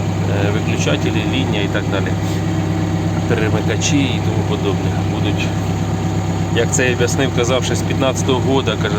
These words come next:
на складах лежать, е, всі матеріали, всі виключателі, все готове, ну, тобто і ніхто не, не, не, не собирався це робити. Е, поки не прилетіло, блядь, і вони зашевелилися, вже год пройшло, а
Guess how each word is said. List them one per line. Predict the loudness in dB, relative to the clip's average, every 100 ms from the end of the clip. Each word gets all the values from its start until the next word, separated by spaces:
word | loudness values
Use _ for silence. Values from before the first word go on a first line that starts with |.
| 0
на |
складах | 0 0 0 0 0 0
лежать, | -2 0 0 0 -2 -2 -2 -2 -2 -2 -2 -2 -2 -2 0
е, | 0 0
всі | -2 0
матеріали, | 0 0 0 0 0
всі | -2 0
виключателі, | 0 0 0 0 0 -2 -2 -2
все | 0
готове, | 0 0 0 0 0
ну, | 0 0
тобто | 0 0 -2
і |
ніхто | -2 0 0
не, | 0
не, | 0 0 0 0
не, | 0 0
не | 0
собирався | 0 0 0 0 0 0
це | 0 0
робити. | 0 0 -2 -2 -2 -2 -2 -2 -2 -2 -2 -2 -2
Е, | -2 -2 -2 -2
поки | 0 0
не | 0
прилетіло, | 0 0 2 2 2 2 2 0
блядь, | -2 -2 0 0
і |
вони | 0 0 0 0
зашевелилися, | 0 0 0 0 0 0 0 0
вже | 0 0
год | 0 0
пройшло, | 0 0 0 0 0 -2 -2 -2 -2 -2 -2 -2 0
а | 0 0